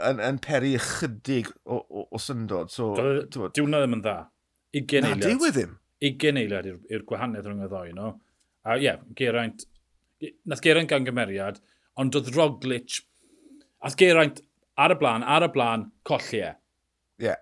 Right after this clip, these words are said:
Speaker 2: Nath Roglic just llithro nôl. Oedd e'n wahanol, t'wod, dim Roglic cryfa, ond... Wel, <sighs> oce. Mae e'n hollol amlwg ta'r ras tair wythnos yw i. Yn fwy,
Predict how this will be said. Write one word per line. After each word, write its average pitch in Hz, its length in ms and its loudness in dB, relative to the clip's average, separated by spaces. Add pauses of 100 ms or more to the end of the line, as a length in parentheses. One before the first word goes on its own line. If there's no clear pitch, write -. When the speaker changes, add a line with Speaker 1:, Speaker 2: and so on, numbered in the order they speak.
(280)
Speaker 2:
Nath 131 260 0
Roglic 120 480 2
just 127 720 2
llithro 120 340 -4
nôl. 90 280 -6 (480)
Oedd 110 160 2
e'n 110 80 0
wahanol, 110 340 -2
t'wod, 101 160 -4 (920)
dim 120 200 0
Roglic 117 400 -2
cryfa, 131 360 4 (100)
ond... 165 380 0 (2000)
Wel, 156 180 2 (300)
<sighs> - 280 -8
oce. - 200 2 (800)
Mae 147 180 4
e'n 139 100 -4
hollol 185 400 4
amlwg 139 320 2
ta'r 143 140 4
ras 131 260 0
tair 131 240 0
wythnos 110 400 -8
yw 95 160 -4
i. 101 160 -2 (1000)
Yn 143 180 4
fwy, 160 260 6